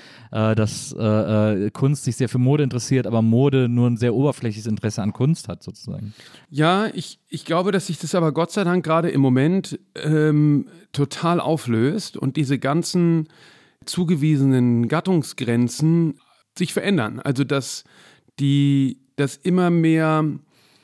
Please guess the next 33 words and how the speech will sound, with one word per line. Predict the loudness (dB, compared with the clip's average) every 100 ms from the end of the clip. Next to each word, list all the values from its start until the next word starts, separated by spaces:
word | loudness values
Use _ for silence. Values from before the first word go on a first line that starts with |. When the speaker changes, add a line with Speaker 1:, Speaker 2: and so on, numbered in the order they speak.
| _
Speaker 2:
Schauspieler, | -8 -4 -2 -4 -2 0 0
die | 0 -2
eben | 0
auch | -2
Kunst | -2 -4 -2
machen, | -2 0 2 2 0 -2
äh, | -2 0 2 2 0
damit | -2 0 0
offener | 0 -2 0
umgehen | 2 2 2 2
oder | 0 0
Künstler, | -2 0 0
die | 0
auch | -2 -2
schauspielern | -4 -4 -2 -2 -2
oder | -2 -2
so, | 0 0
ja. | 0
Speaker 1:
Mhm. | -2
Speaker 2:
Also | -2
ich | -4 -2
Speaker 1:
Mhm. |
Speaker 2:
kann | 0
mich | 0
erinnern, | 0 0 0 -2
vor | -2 0 0 0
zehn | 0 2
Jahren | 2 0 0
war | 0
es | 0
noch | -2
so, | -2
dass, | -2 -4